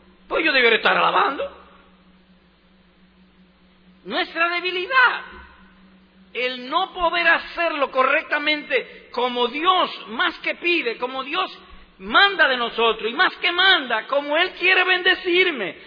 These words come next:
porque Él ha unido su gloria con nuestro bien.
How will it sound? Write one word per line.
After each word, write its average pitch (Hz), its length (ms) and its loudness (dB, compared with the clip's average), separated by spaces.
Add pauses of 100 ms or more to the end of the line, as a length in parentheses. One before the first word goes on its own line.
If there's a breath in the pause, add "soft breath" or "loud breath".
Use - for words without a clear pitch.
porque 302 240 -2
Él 339 60 4
ha 330 100 6
unido 330 360 0
su 330 140 -4
gloria 311 360 2
con 320 180 0
nuestro 311 420 -4
bien. 349 380 -4